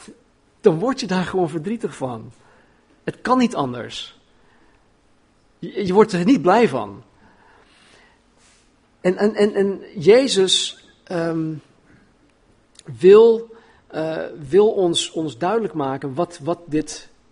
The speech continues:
dit treuren betekent, dit, dit, ehm, dit verdriet. Nou, in de Bijbel worden er negen verschillende woorden gebruikt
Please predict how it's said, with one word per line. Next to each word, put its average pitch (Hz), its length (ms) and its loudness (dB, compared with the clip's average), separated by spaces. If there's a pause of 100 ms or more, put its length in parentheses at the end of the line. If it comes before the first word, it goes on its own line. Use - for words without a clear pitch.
(100)
dit 147 280 -12
treuren 170 420 -2
betekent, 147 800 -6 (180)
dit, 139 240 -8
dit, 127 280 -8
ehm, 120 360 -12 (280)
dit - 160 -14
verdriet. 143 540 -4 (1160)
Nou, - 140 -4
in 180 80 2
de 175 80 2
Bijbel 226 340 4
worden 202 220 2
er 185 80 0
negen 190 840 -2
verschillende 180 640 -2
woorden 185 400 2
gebruikt 131 720 -4